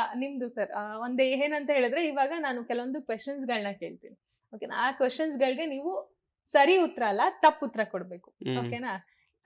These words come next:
Speaker 1: ಯಾವ ರೀತಿ ತಪ್ಪು ಉತ್ತರ ಕೊಡ್ತೀರಾ ನೋಡ್ತಾ ಹೋಗೋಣ.
Speaker 2: ಓಕೆ. ಓಹೋ ಹೋ.
Speaker 1: ಹಾ ಸರ್, ಸರಿ ಕೇಳೋದು ಎಲ್ಲರೂ ಕೇಳೇ ಕೇಳ್ತಾರೆ
Speaker 2: ಕೇಳೇ ಕೇಳ್ತಾರೆ.
Speaker 1: ಅಲ್ವಾ? ತಪ್ಪು ಉತ್ತರ ಕೇಳಿದ್ರೆ ಸ್ವಲ್ಪ ಡಿಫ್ರೆಂಟ್ ಅನ್ಸುತ್ತೆ. ನೀವ್ ಅದಕ್ಕೆ ಹೌದಾ ಇಲ್ವಾ ಅಷ್ಟೇ ಆನ್ಸರ್ ಮಾಡ್ಬೇಕು, no explanation.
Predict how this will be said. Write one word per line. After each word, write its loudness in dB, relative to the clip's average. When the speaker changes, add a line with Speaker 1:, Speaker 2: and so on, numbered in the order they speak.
Speaker 1:
ಯಾವ 6
ರೀತಿ -2
ತಪ್ಪು -4
ಉತ್ತರ 0
ಕೊಡ್ತೀರಾ -4
ನೋಡ್ತಾ 4
ಹೋಗೋಣ. 6
Speaker 2:
ಓಕೆ. 10
ಓಹೋ 8
ಹೋ. 4
Speaker 1:
ಹಾ 6
ಸರ್, 2
ಸರಿ 8
ಕೇಳೋದು 8
ಎಲ್ಲರೂ 4
ಕೇಳೇ 2
ಕೇಳ್ತಾರೆ 8
Speaker 2:
ಕೇಳೇ 6
ಕೇಳ್ತಾರೆ. -2
Speaker 1:
ಅಲ್ವಾ? 0
ತಪ್ಪು 4
ಉತ್ತರ 2
ಕೇಳಿದ್ರೆ 0
ಸ್ವಲ್ಪ -4
ಡಿಫ್ರೆಂಟ್ -6
ಅನ್ಸುತ್ತೆ. -4
ನೀವ್ 4
ಅದಕ್ಕೆ 2
ಹೌದಾ 6
ಇಲ್ವಾ 4
ಅಷ್ಟೇ 0
ಆನ್ಸರ್ 2
ಮಾಡ್ಬೇಕು, -6
no 0
explanation. -6